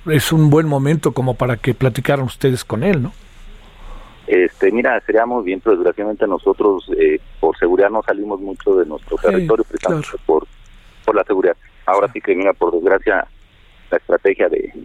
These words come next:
Speaker 2: de los abrazos y no balazos, la verdad no, no ha funcionado.
Speaker 1: No, no ha funcionado. Y además se están peleando de manera brutal allá adentro, ¿ah?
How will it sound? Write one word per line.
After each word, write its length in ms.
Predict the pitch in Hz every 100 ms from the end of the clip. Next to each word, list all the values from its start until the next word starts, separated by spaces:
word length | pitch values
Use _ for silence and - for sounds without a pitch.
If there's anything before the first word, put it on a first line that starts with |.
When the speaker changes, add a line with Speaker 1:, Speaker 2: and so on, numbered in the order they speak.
| -
Speaker 2:
de 160 | - 85
los 160 | -
abrazos 400 | 85 98 104 98
y 40 | 92
no 80 | 95
balazos, 420 | 90 92 104 95 - -
la 400 | 82 87 85 90
verdad 260 | 90 92 95
no, 240 | 92 85 -
no 80 | 98
ha 60 |
funcionado. 440 | 92 85 78 69 - - -
Speaker 1:
No, 260 | 175 175 165
no 120 | 139
ha 20 |
funcionado. 600 | 113 117 104 117 104 104 107 - - - - -
Y 60 |
además 240 | 131 180 220
se 60 |
están 280 | - 175 165
peleando 640 | - 131 127 143 143 135
de 100 | 117
manera 320 | 117 117 131 123
brutal 560 | 117 110 - 175 165
allá 200 | 120 117
adentro, 440 | 113 185 - 123 113
¿ah? 160 | 170